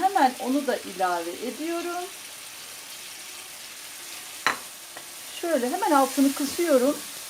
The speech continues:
Suyum hazır değil. Su ilave edeceğim. Şöyle. Evet, şimdi biraz su ilave edeceğim. Bu su oranı size kalmış. Yani sosu çok seviyorum diyorsanız,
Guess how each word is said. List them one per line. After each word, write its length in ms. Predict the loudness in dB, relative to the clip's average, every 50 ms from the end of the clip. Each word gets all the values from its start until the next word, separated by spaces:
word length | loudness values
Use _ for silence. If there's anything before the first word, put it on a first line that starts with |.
| -12 -12 -12 -10 -6 -2
Suyum 280 | 2 4 4 4 4
hazır 500 | 4 4 4 4 4 2 0 0 0 2
değil. 280 | 2 2 4 4 2 0 -2 -6 -6
Su 60 | -4
ilave 440 | -2 2 6 8 8 8 8 6 2
edeceğim. 600 | -2 -2 -2 -4 -8 -8 -2 0 2 2 2 0 -2 -8 -14 -16 -16 -16 -14 -14 -14 -12 -12 -12 -12 -12 -12 -12 -12 -14 -14 -14 -14 -14 -14 -14 -14 -14 -14 -14 -14 -14 -14 -14 -14 -14 -14 -14 -12 -10
Şöyle. 580 | -8 -6 -6 -6 -6 -8 -8 -6 -4 -4 -4 -4 -6 -12 -16 -16 -16 -14 -6 -4
Evet, 200 | -2 -2 -2 -2 -6 -10 -12 -10
şimdi 320 | -6 -2 0 0 0 0 -2
biraz 360 | 2 4 4 4 4 2 0
su 260 | -6 -14 -12 -10 -8
ilave 380 | -8 -4 0 0 0 0 0 -4
edeceğim. 480 | -8 -12 -12 -14 -14 -8 -4 -4 -4 -4 -6 -14 -18 -18 -16 -8 0
Bu 160 | 2 2 2
su 200 | 2 4 4 4 4
oranı 640 | 6 4 4 4 4 4 4 4 4 4 2 2 0 0
size 240 | -8 -6 -6 -6 -6
kalmış. 580 | 0 2 2 4 4 2 2 2 0 0 0 -4 -8 -16 -20 -20 -20 -20 -12 -6
Yani 260 | 0 2 2 2 2 0
sosu 400 | -2 -2 -2 -2 -2 -4 -2 4
çok 220 | 4 4 4 4
seviyorum 640 | -4 -4 -4 -2 -2 -2 -4 -2 0 -2 -2 -2 -2
diyorsanız, 640 | -2 -2 -2 -2 -2 -2 -2 0 0 0 0 -2